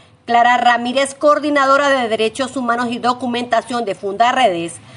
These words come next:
denunció la criminalización y persecución en contra de las organizaciones no gubernamentales, sindicalistas y personas defensoras en Venezuela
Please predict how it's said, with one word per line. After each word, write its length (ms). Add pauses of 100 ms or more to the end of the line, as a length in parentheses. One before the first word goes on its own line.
(200)
denunció 500
la 160
criminalización 920
y 100
persecución 720
en 160
contra 480
de 80
las 160
organizaciones 720
no 140
gubernamentales, 960 (360)
sindicalistas 960
y 80
personas 420
defensoras 680
en 140
Venezuela 800